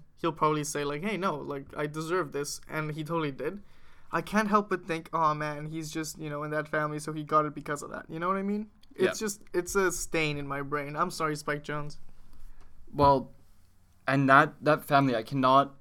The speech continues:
Speaker 2: remember right now what, ho-, what other relations there are, but of course Sofia Coppola, who
Speaker 1: Nicolas Cage is in it.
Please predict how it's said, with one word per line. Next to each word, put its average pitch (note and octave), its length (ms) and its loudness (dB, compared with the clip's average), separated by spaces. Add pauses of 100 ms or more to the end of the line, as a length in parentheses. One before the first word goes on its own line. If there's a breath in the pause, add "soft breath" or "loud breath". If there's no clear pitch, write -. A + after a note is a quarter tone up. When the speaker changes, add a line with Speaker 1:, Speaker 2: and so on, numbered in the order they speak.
Speaker 2:
remember A#2 520 0
right A2 260 0
now G#2 300 -2
what, A2 300 0 (760)
ho-, - 240 -6
what B2+ 180 2
other B2 180 2
relations G#2+ 540 -4
there G2+ 140 -2
are, G2 80 -2
but A#2 120 -2
of A2+ 120 -4
course B2 240 -2
Sofia A2+ 480 -4
Coppola, - 600 -8
who G2 260 -6
Speaker 1:
Nicolas F3+ 320 0
Cage G#3 280 0
is D3 120 -8
in C#3 100 -8
it. - 120 -14